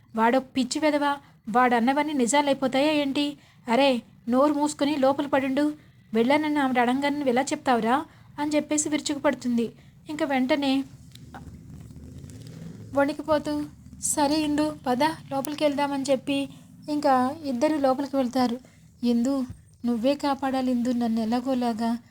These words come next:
"అదేంటండి, మీరు మామయ్య గారిని మీరెందుకు అట్లా చేస్తారు? ఎందుకు ఇలా భయపడుతున్నారు?" అనంగానే ఇంకా బెంగతో వణికిపోతూ ఉంటాడు వంశీ. ఇంకా ఇది ఇలా ఉండగా ఆఫీస్కి వెళ్తాడు గగన్.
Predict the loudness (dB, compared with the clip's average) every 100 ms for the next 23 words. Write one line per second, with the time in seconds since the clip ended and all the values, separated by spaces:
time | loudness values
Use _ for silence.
0 | _ _ -6 -2 -2 -2 -2 0 0 0
1 | -2 -10 _ _ -4 -2 0 -2 0 0
2 | 0 2 2 0 -2 0 0 -2 -4 -4
3 | -2 0 0 0 0 -2 -2 -6 _ _
4 | _ -2 -2 0 0 2 2 2 0 -2
5 | -2 0 0 -4 -8 _ _ -4 -2 -2
6 | 0 0 0 -4 -6 -10 _ _ _ _
7 | -12 -8 -2 0 0 -2 -8 _ -20 _
8 | _ _ _ _ -20 -20 -6 -2 0 0
9 | 2 2 2 0 -4 -4 -4 -4 -2 -4
10 | -2 -2 -2 -2 -2 -4 -6 -12 _ _
11 | _ -12 -4 -2 -2 -2 -2 -2 -2 0
12 | 0 0 -4 _ _ _ _ -4 -2 -2
13 | -2 -4 -2 -4 -2 -2 0 -2 -2 -2
14 | -2